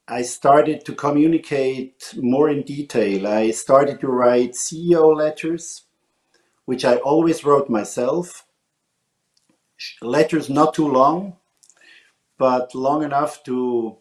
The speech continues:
to have really details in there and explain it, uh, in words that everybody could understand. Um, I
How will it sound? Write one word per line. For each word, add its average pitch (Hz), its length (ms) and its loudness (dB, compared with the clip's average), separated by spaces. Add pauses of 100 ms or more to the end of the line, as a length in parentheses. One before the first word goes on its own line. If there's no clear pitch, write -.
(120)
to 117 100 -14
have 120 320 -2
really 135 240 -6
details 151 640 -4
in 151 180 -2
there 143 300 4
and 117 120 0
explain 143 600 0
it, 156 420 0
uh, 123 440 0 (520)
in 120 200 0
words 147 460 4
that 123 340 0 (360)
everybody 139 520 -2
could 131 200 -2
understand. 127 800 -2 (920)
Um, 110 760 -2 (500)
I 117 880 0